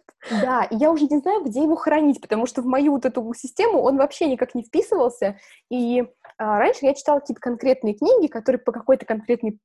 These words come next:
причине меня интересовали. Например, все мои подруги обсуждают, как хочет женщина Нагоски, я такая: "Ну ладно, я тоже прочитаю". И сейчас это у меня пошло в категорию тела, как вы понимаете.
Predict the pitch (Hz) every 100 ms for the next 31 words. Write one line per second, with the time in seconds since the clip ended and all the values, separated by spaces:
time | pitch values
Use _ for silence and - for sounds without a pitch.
0 | _ - 214 220 - 427 466 285 233 226
1 | 294 294 254 233 254 202 165 - 202 196
2 | 233 214 170 - _ 285 262 254 247 262
3 | 233 226 226 220 240 226 220 220 220 226
4 | 214 226 226 220 220 220 330 - - 254
5 | 226 220 180 180 180 233 339 240 196 233
6 | 254 233 - _ - - _ _ _ _
7 | _ _ - 214 285 277 240 233 220 240
8 | 240 220 196 208 214 214 190 175 - 185
9 | - 175 196 220